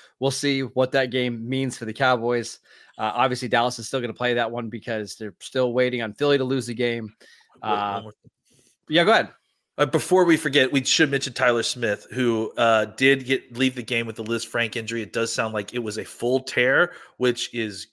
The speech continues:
Speaker 2: good news, apparently.
Speaker 1: Yes.
Speaker 2: Uh, so, <laughs> yeah, so apparently he's week to week. So, uh, he may even play this week, but they're hoping that he should be back at least for the playoffs.
Speaker 1: My
Speaker 2: So
Speaker 1: guess is Dallas is gonna give him a week off.
Speaker 2: I, I
Speaker 1: Right.
Speaker 2: would say that, uh, they, they'd be dumb to play him.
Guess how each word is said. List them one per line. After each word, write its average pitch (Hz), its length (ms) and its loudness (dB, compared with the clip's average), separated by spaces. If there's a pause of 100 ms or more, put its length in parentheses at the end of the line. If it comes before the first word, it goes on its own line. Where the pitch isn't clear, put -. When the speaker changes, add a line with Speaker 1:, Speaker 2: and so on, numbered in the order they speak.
(160)
Speaker 2:
good 139 280 -10
news, 247 440 -12
apparently. 294 720 -8
Speaker 1:
Yes. 151 240 4
Speaker 2:
Uh, 127 260 4
so, - 460 2
<laughs> 143 40 -10
yeah, 139 360 4
so 143 260 4
apparently 165 400 2
he's 151 220 -6
week 147 180 -6
to 135 80 -10
week. 143 380 -6
So, 120 500 0
uh, 117 200 -2
he 135 120 -6
may 143 200 0
even 131 280 -2
play 120 240 -6
this 110 280 -10
week, 113 220 -8
but 107 260 -8
they're 104 180 -6
hoping 101 480 -12
that 98 160 -10
he 87 80 -20
should 82 240 -16
be 90 100 -20
back - 200 -14 (120)
at 90 100 -20
least - 200 -20
for 92 80 -20
the 95 60 -20
playoffs. - 560 -20 (240)
Speaker 1:
My 135 120 -4
Speaker 2:
So 120 80 -8
Speaker 1:
guess 117 240 -4
is 90 80 -18
Dallas 90 340 -10
is 98 120 -18
gonna 98 160 -14
give 90 180 -14
him 87 400 -18
a 104 60 -18
week 87 300 -20
off. - 360 -14 (160)
Speaker 2:
I, 143 60 -2
I 156 60 4
Speaker 1:
Right. 165 80 4
Speaker 2:
would 139 100 2
say 117 240 2
that, 110 220 -4
uh, 117 100 -2
they, 120 140 -2
they'd 117 280 -6
be 113 120 -10
dumb 110 300 -6
to 104 60 -8
play 113 240 -8
him. 110 140 -10